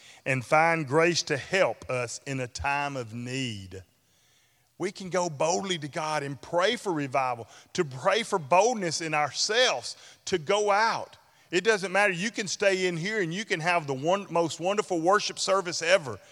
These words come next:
And you can just sit in here and praise God. And, and y'all have got a beautiful musician.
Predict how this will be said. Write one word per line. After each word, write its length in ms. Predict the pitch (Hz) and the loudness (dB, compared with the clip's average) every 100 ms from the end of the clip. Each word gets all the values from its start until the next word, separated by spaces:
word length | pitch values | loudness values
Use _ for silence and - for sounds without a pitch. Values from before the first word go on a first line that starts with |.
| - - | -20 -8
And 160 | 143 156 | -4 -2
you 160 | 214 226 | -2 0
can 180 | 196 | -2
just 340 | 160 180 165 - - - - | 2 2 0 -4 -16 -20 -16
sit 360 | - - 196 208 | -12 -8 -4 -4
in 120 | 196 | -2
here 180 | 202 196 | -2 -4
and 100 | 156 | 0
praise 460 | - 196 214 202 | 2 4 4 2
God. 480 | 147 202 190 208 196 | 2 2 4 4 4
And, 240 | 165 139 127 - - | 2 -2 -6 -14 -8
and 160 | 151 156 | -4 2
y'all 120 | 208 | 2
have 80 | 180 | 4
got 160 | 160 | 4
a 60 | 135 | 4
beautiful 680 | 113 143 190 143 123 117 113 101 _ | -2 -6 -4 -6 -8 -10 -12 -16 _
musician. 760 | 135 131 107 135 - - 90 | -10 -8 -4 -4 -4 -8 -12